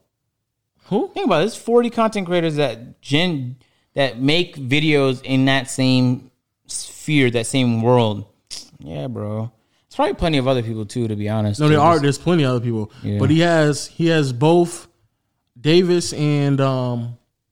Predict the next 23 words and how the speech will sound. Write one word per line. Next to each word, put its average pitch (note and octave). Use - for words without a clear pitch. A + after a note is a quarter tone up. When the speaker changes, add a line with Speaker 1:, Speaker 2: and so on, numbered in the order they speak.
Speaker 1:
and D3
Duke D#3
on A#2
here. G#2
Speaker 2:
I A#2+
know. D#3+
Speaker 1:
Shout C3
out B2+
to B2
Duke. A2+
Speaker 2:
Shout -
out A#2
A A2+
M A#2
P, A#2+
man. G#2+
Speaker 1:
Duke B2
is, G#2
Duke C#3
is A2+
nice. A#2
Speaker 2:
Duke G#3
is, A2